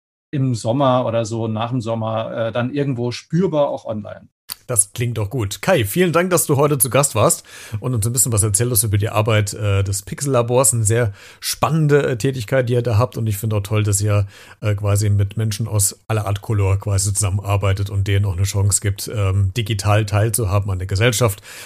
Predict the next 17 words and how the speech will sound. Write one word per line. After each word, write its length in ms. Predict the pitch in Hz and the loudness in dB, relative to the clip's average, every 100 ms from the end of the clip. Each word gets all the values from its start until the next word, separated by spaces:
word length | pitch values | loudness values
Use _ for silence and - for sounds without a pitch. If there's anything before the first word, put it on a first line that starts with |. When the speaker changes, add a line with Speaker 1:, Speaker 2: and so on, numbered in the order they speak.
| - | -4
Speaker 2:
was 160 | 113 107 | -2 0
momentan 500 | 104 98 104 104 104 | 2 0 2 2 4
ja, 580 | 98 95 95 98 98 | 2 2 0 0 -2
äh, 40 | 92 | -4
für 220 | - 104 | -4 -4
die 100 | 107 | -2
einen 240 | 107 110 | 0 2
selbstverständlich 640 | 107 101 - 98 107 - 127 | 2 0 -2 -2 -2 0 0
ist, 120 | 135 | 0
aber 180 | 120 101 | 0 -2
für 160 | 107 | -2
die 120 | 101 101 | -2 -2
anderen 280 | 101 104 | 0 0
tatsächlich 420 | 104 104 98 104 101 | 0 -2 -2 -2 0
noch 120 | 101 | 0
Schwierigkeiten 600 | 101 107 90 - 80 87 | 0 -2 -2 -8 -10 -8
bedeuten. 340 | 95 90 95 | -6 -6 -8